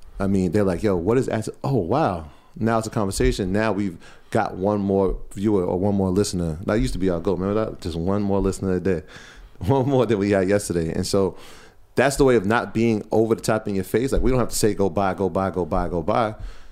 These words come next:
People like what we wear. They wanna support the vision, support the mission. They wear it because they feel like they're part of it. And that's the key, too. When we grow community, everybody feels like they're part of it. So all our earners, when they have it on, they feel proud because they know that we, what we stand for.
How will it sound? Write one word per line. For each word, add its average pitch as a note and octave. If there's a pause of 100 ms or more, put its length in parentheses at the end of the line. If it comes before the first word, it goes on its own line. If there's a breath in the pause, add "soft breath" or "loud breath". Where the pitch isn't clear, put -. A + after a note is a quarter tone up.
(220 soft breath)
People B2+
like A2
what G#2
we G2+
wear. A2
They G2
wanna G2
support -
the F#2
vision, G2+
support F#2+
the F2+
mission. G#2+
They G2
wear F#2+
it A2
because F#2+
they F#2
feel F#2+
like F2+
they're D#2
part G2
of D#2+
it. D#2 (480 loud breath)
And F#2
that's G#2+
the E2+
key, F#2
too. A2+
When F2+
we F#2
grow G2
community, F2 (440 soft breath)
everybody G2
feels F2+
like E2+
they're F2
part F2
of E2
it. D#2
So F2+
all F#2+
our F2+
earners, G2+
when G#2+
they G#2
have G#2
it G#2
on, A#2
they F2
feel F2
proud B2
because F2+
they G2
know F#2
that F2+
we, G2+ (120)
what F#2+
we A2
stand F2
for. F2